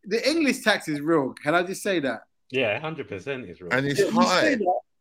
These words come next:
Speaker 1: Bro,
Speaker 3: Inflation
Speaker 1: look,
Speaker 3: ain't a
Speaker 1: Rice is
Speaker 3: joke,
Speaker 1: good
Speaker 3: mate.
Speaker 1: player, but hun-, hundred mil.
Speaker 2: Unless,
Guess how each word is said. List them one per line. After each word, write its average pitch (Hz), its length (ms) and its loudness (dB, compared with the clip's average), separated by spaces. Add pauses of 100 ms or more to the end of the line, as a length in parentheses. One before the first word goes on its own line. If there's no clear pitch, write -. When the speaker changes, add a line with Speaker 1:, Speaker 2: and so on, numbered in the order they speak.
Speaker 1:
Bro, 226 800 4 (260)
Speaker 3:
Inflation 165 680 4
Speaker 1:
look, 151 100 0
Speaker 3:
ain't 143 220 4
a - 40 4
Speaker 1:
Rice 131 80 2
is 131 40 -10
Speaker 3:
joke, 147 300 4
Speaker 1:
good 113 100 -8
Speaker 3:
mate. 110 160 0
Speaker 1:
player, 160 300 2 (420)
but 190 220 0 (540)
hun-, 247 420 -6 (500)
hundred 190 420 -8
mil. 147 500 -4 (1600)
Speaker 2:
Unless, 156 360 -6